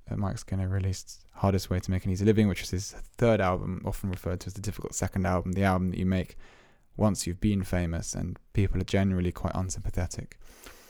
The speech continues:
uh, to any kind of complaint with regards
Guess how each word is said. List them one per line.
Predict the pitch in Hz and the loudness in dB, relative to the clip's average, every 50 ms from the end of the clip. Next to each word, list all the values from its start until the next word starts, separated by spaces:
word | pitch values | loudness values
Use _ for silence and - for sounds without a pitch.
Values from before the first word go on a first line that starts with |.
| - - - - - - - - - | -20 -20 -20 -20 -20 -20 -12 -6 -4
uh, | 101 87 85 | -2 -2 0
to | - 87 | 0 2
any | 92 101 98 90 | 2 2 2 2
kind | - 95 90 87 | 2 0 0 0
of | - | 0
complaint | - - 95 98 - - 95 87 87 92 - | -2 -4 -6 -4 -2 0 0 0 0 0 -2
with | 95 95 - - | -4 -4 -4 -6
regards | 98 - 95 90 92 90 - - - - | -6 -4 -4 -2 -2 -4 -6 -8 -14 -16